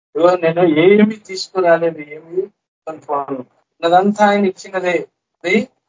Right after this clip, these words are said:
ఆయనే తీసుకుపోయిండు, నాది ఏది లేదని" అంటారు. ఇక్కడ భక్తులందరూ కూడా మరి సమర్పణ జీవితం ఏ విధంగా ఉన్నారంటే, లోక సంబంధమైనది కానే కాదు అది.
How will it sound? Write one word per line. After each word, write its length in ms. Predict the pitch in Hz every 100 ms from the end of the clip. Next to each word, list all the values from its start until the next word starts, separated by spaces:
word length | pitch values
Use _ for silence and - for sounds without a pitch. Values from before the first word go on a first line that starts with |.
| -
ఆయనే 200 | 147 190
తీసుకుపోయిండు, 840 | 208 208 208 208 202 202 196 170 - _ _ _
నాది 200 | 175 190
ఏది 460 | 208 247 262 262 262
లేదని" 400 | 240 226 208 196
అంటారు. 240 | 165 -
ఇక్కడ 640 | - _ _ _ 220 196 165 165 - _ _ -
భక్తులందరూ 680 | - 226 220 220 247 254
కూడా 340 | 240 214 160 151 _ _ _ 156
మరి 100 | 160
సమర్పణ 760 | - 180 208 208 233 233 240 214
జీవితం 500 | 220 214 208 190 175
ఏ 40 |
విధంగా 380 | 180 180 170 160
ఉన్నారంటే, 720 | 151 156 147 147 151 147 131 - _ _ -
లోక 220 | 220 233
సంబంధమైనది 760 | 233 220 214 214 214 214 208 196
కానే 380 | - 165 185 196
కాదు 320 | - 185 190
అది. 160 | 180